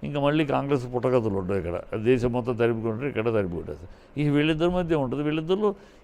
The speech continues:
ఎవరు ప్రజల్ని ఒప్పించగలరు, మెప్పించగలరు? ఆర్గనైజేషనల్గా అయితే బీజేపీకి ఏమో, ఆ, బాగా, ఆ, బ-, బ-, బూత్ లెవెల్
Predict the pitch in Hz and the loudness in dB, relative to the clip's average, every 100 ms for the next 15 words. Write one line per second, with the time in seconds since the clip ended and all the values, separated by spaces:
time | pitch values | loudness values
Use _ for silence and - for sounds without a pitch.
0 | - 123 165 196 190 170 156 - - - | 2 6 6 6 4 2 -2 -12 -20 -16
1 | - 143 147 165 165 151 127 160 147 147 | 0 2 6 4 4 2 2 0 0 2
2 | 151 156 143 127 131 113 104 87 87 - | 2 2 0 -2 -4 -2 -2 -2 -6 -10
3 | - - 123 175 180 185 170 180 - 170 | -10 4 8 8 6 2 4 4 4 0
4 | 160 165 165 185 165 165 175 165 165 156 | 4 4 4 2 2 4 4 4 2 -2
5 | 160 170 196 185 - - - 139 139 127 | -2 -2 -6 -8 -14 -20 -8 0 2 2
6 | 120 117 117 113 110 107 107 104 101 98 | 2 0 0 -2 -2 -2 -2 -2 -2 -2
7 | 92 92 98 98 92 95 80 87 98 92 | -2 -2 -4 -4 -4 -6 -8 -10 -10 -10
8 | - - 143 151 151 139 131 123 - - | -12 0 4 6 6 6 6 4 -2 -16
9 | - 123 117 113 104 104 104 107 95 101 | -4 0 2 2 0 0 0 0 0 -2
10 | 110 135 170 160 156 156 | 0 2 4 6 6 6